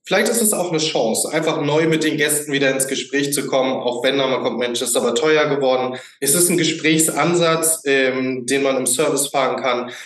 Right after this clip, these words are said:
Man kann sich austauschen, man kann mit den Gästen wieder ins Gespräch kommen, auch wenn der Aufhänger natürlich eher negativ ist als positiv. Aber es gibt immer noch die Möglichkeit, jetzt im Team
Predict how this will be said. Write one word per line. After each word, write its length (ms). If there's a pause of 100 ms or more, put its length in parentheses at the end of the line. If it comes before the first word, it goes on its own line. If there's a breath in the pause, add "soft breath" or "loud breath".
(140 loud breath)
Man 100
kann 160
sich 220
austauschen, 640
man 160
kann 160
mit 100
den 80
Gästen 400
wieder 240
ins 140
Gespräch 500
kommen, 420
auch 140
wenn 100
der 160
Aufhänger 440
natürlich 560
eher 400
negativ 560
ist 160
als 180
positiv. 960 (140)
Aber 180
es 120
gibt 160
immer 240
noch 160
die 100
Möglichkeit, 600
jetzt 360
im 280
Team 500